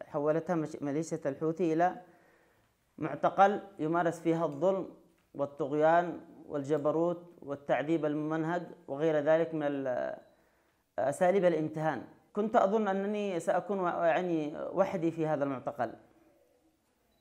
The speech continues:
لكن للأسف الشديد وجدت نفسي، آه، إلى جانب ثلاثين مختطفا، جميعهم كانوا من الشوارع، مواطنين. واحد أخذوه من بيته، واحد من الشارع، واحد من بين أغنامه، وهكذا يعني.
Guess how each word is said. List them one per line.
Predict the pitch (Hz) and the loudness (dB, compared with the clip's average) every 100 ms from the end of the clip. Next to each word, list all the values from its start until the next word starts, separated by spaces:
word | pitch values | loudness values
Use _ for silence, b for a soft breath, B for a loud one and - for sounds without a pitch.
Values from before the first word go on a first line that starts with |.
| _ | _
لكن | 151 175 | 0 2
للأسف | 180 175 170 | 0 2 -4
الشديد | 170 170 165 175 | -2 -4 -2 -2
وجدت | 165 156 165 185 | 0 0 -2 -2
نفسي، | 170 170 185 185 185 - | -2 -4 -6 -6 -6 0
آه، | 143 147 - 87 85 - - - - | 0 2 -2 -2 -4 -6 -10 -10 -4
إلى | 151 160 | 0 2
جانب | 160 175 180 | 2 2 -2
ثلاثين | 139 160 147 147 147 170 160 | -2 2 4 2 0 -2 -2
مختطفا، | 151 - 151 165 156 180 175 - | -4 -6 -6 -4 -4 -4 -4 -8
جميعهم | 131 135 156 160 | -8 -4 -4 -2
كانوا | 151 156 | -2 -2
من | 135 | -6
الشوارع، | 123 131 117 - - _ _ _ _ _ _ - | -4 -2 -2 -4 -12 _ _ _ _ _ _ 0
مواطنين. | 180 180 165 117 - - _ b b b b b _ | 0 2 -2 -6 -10 -20 _ b b b b b _
واحد | 131 151 139 | -6 -4 -4
أخذوه | 143 147 | -2 -2
من | 147 | -2
بيته، | 139 139 151 | -2 0 -2
واحد | 143 | 0
من | 139 | -6
الشارع، | 127 - 143 147 | -6 0 2 4
واحد | 135 - 127 | 0 -6 -8
من | 135 127 123 | -6 -4 -2
بين | 135 | -4
أغنامه، | 135 117 135 139 139 | -4 -8 -6 -6 -8
وهكذا | - 165 190 - 127 | -6 -4 -4 -4 -4
يعني. | 113 104 | -4 -8